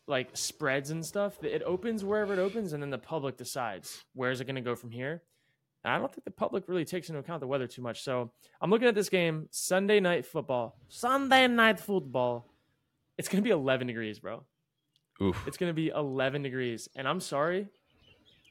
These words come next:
Speaker 1: I'm not liking passing yards as much as people might think. I think this is going to be a Josh Allen run the ball game. I think the Chiefs play a lot of two high shell. So, like,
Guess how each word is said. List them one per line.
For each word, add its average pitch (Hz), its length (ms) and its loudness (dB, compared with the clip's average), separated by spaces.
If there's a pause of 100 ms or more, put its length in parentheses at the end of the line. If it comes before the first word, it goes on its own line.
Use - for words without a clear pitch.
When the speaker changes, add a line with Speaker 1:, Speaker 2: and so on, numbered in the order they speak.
(600)
Speaker 1:
I'm 165 180 2
not 196 220 4
liking 156 540 2 (340)
passing 151 460 2
yards 180 520 -2 (1040)
as 143 220 6
much 143 300 0
as 131 260 -4
people - 400 -12
might 117 260 -10
think. 190 440 -8 (100)
I 127 120 2
think 151 220 -4
this 147 200 -2
is 143 100 -6
going 143 200 0
to 135 40 -2
be 127 400 -4 (880)
a 123 60 0
Josh 139 320 4
Allen 160 240 2
run 135 140 0
the 156 60 -4
ball 180 180 4
game. 190 240 0
I - 100 -2
think 170 160 -4
the 139 60 -2
Chiefs 160 280 -8
play 170 160 -4
a 147 40 2
lot 147 120 2
of 127 80 -4
two 165 160 -4
high 143 140 0
shell. 175 440 -4 (200)
So, 160 180 0
like, 139 200 2